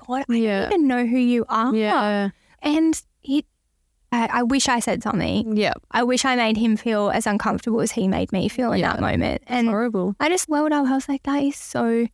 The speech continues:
Speaker 2: Yeah.
Speaker 1: shit."
Speaker 2: And I think it is more the older generations
Speaker 1: Mm.
Speaker 2: coming through, because for them, there wasn't many of this infertility and things going on. Or it was just, it, there was, but it was just never spoken about.
Speaker 1: Yeah.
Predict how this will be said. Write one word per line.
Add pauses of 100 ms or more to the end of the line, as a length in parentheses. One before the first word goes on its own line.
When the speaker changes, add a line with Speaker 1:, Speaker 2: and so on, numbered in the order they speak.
(140)
Speaker 2:
Yeah.
Speaker 1:
shit."
Speaker 2:
And
I
think
it
is
more (960)
the (600)
older
generations
Speaker 1:
Mm.
Speaker 2:
coming
through,
because (420)
for
them, (420)
there
wasn't (400)
many
of
this
infertility
and
things
going
on.
Or
it
was
just, (100)
it,
there
was,
but
it
was
just
never
spoken
about.
Speaker 1:
Yeah.